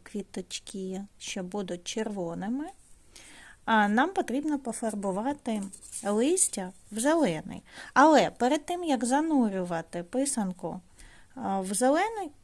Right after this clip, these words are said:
писанку, а, потрібно відмити. Бо якщо зелена фарба ляже на червону, в нас вийде брудно-коричневий колір, а ще ми забруднимо фарбу в баночці.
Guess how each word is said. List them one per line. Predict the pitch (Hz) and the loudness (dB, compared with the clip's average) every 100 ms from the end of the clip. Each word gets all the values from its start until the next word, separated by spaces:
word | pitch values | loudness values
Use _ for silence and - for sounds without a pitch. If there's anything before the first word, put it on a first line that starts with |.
| - | -6
писанку, | - 285 349 339 247 208 - - _ - 220 | -2 0 0 -2 -4 -4 -10 -20 _ -12 -6
а, | 196 185 | -6 -6
потрібно | 214 214 269 277 262 | -8 -4 -2 0 0
відмити. | 240 226 220 190 165 - - - - | 0 0 0 0 -6 -14 -14 -16 -4
Бо | 220 | 2
якщо | 254 269 233 | 2 2 0
зелена | 214 208 226 214 185 175 | 2 2 2 2 0 -2
фарба | - 202 202 180 170 165 - 202 | 0 0 0 -2 -6 -6 -12 -4
ляже | 202 208 180 | -2 -2 -4
на | 180 208 220 202 | -4 -2 -2 -2
червону, | - 202 247 359 381 - - - - | -6 -6 -4 -6 -8 -12 -14 -16 -6
в | 226 | -2
нас | 302 403 381 226 | 0 -2 -4 -2
вийде | 202 302 269 247 254 - - | 0 0 2 0 0 -6 -4
брудно-коричневий | 220 214 269 233 214 214 185 175 - - 185 220 | 0 2 4 4 2 0 -2 -4 -6 -6 -4 -4
колір, | - 311 302 302 | -2 -2 -2 -2
а | 254 | 0
ще | 262 381 359 | 0 -2 0
ми | 233 247 277 | 2 2 0
забруднимо | 233 190 196 196 220 196 | -4 -4 -4 0 0 0
фарбу | - 202 196 190 | -2 -6 -8 -8
в | 180 | -6
баночці. | 175 165 170 - - | -6 -8 -10 -14 -18